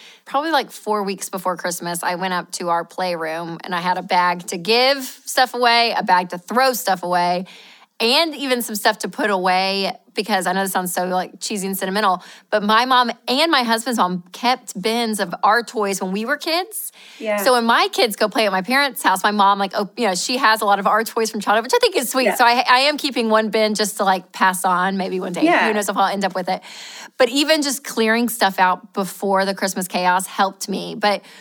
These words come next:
Speaker 1: what would you say in people's playrooms, you know, specifically with kids?
Speaker 2: Yeah.
Speaker 1: Like, what are the best ways? What, what can we do now to, like,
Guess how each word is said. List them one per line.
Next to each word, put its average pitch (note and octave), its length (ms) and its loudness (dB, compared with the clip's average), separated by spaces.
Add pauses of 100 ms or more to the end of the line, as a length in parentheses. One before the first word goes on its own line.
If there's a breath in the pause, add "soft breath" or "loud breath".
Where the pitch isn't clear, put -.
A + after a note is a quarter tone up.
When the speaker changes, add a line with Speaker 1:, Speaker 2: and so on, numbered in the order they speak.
(160 loud breath)
Speaker 1:
what A#3 120 6
would B3+ 160 0
you D4+ 80 -2
say A3 380 2
in G#3+ 200 -2
people's G3 760 -2 (440)
playrooms, A#3 920 0
you G#3 60 0
know, F3+ 260 2
specifically A#3+ 580 -2
with C4 260 -6
kids? F3+ 760 -6 (200 soft breath)
Speaker 2:
Yeah. G#3+ 180 0
Speaker 1:
Like, G#3+ 200 0
what A3 180 2
are A#3+ 40 -6
the A#3+ 100 2
best G3 280 0
ways? F#3 540 -2
What, A3+ 240 0
what A3+ 140 0
can A#3 140 -6
we G#3+ 80 0
do F3+ 180 -6
now D#3+ 300 -2
to, F3 140 -8
like, E3+ 440 -4